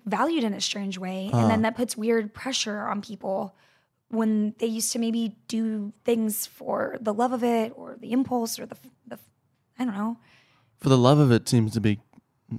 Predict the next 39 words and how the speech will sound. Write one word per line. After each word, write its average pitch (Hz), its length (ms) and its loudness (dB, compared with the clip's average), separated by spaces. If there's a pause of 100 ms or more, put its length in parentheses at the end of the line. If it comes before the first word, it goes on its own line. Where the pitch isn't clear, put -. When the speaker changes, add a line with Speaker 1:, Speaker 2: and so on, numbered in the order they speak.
(140)
Speaker 2:
gone 104 480 -2 (320)
in 117 100 2
a 110 60 4
lot 104 160 4
of 95 80 0
ways. - 380 -8 (240)
Speaker 1:
Yeah. 269 480 -4
Speaker 2:
Not 185 160 8
for 170 120 6
everyone 113 340 8
and 120 80 6
not 131 100 8
Speaker 1:
And - 80 4
Speaker 2:
for 143 100 6
Speaker 1:
I 131 40 10
think 131 120 8
Speaker 2:
everything. 120 140 4
Speaker 1:
maybe - 120 6
we 359 120 4
have 320 180 2
too - 160 0
much 262 160 2
history 240 440 -2
or 208 80 -2
something, - 480 -6
or 254 80 0
too 269 140 -2
much, 285 160 -2
like, 277 120 -2
compacted 220 580 -2
history, 214 400 -4
or, 214 80 0
like, 202 140 -2
too - 160 -4
much, 226 160 -2
like, - 180 -6 (540)
too - 160 -2
much 302 200 0
flowering. 233 880 2